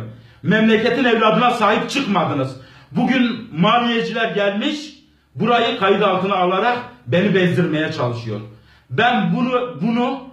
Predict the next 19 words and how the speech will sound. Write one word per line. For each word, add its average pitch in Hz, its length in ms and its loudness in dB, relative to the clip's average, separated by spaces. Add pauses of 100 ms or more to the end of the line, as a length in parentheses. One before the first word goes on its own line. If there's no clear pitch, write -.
(240)
bu 240 220 6
olayı 220 580 4
kamuoyunun 214 520 4
vicdanına 180 580 2
bırakıyorum. 135 600 -4 (800)
Ama 233 260 4
şunu 247 400 0
açık 220 400 0
yüreklilikle 226 720 2
söylüyorum 220 520 0
ki, 123 220 -4 (240)
otuz 214 320 2
sekiz 254 320 2
yaşındayım. 151 580 -2 (600)
Şimdiye 254 480 0
kadar 240 260 2
hiçbir 226 440 2
beklentim 202 500 2
olmadı. 120 520 -2